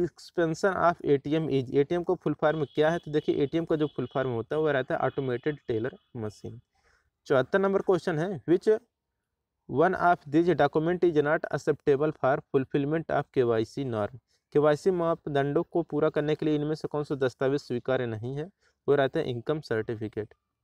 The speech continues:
तो ऑप्शन नंबर डी यहाँ पर करेक्ट हो जाएगा। पचहत्तर नंबर क्वेश्चन है,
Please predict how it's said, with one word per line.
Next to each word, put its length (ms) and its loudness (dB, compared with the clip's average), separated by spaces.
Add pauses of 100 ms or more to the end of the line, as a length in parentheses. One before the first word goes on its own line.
(100)
तो 40 -2
ऑप्शन 240 -2
नंबर 280 0
डी 100 -2
यहाँ 140 -2
पर 140 -10
करेक्ट 320 -6
हो 60 -2
जाएगा। 320 -6 (1700)
पचहत्तर 260 2
नंबर 240 2
क्वेश्चन 380 0
है, 100 -2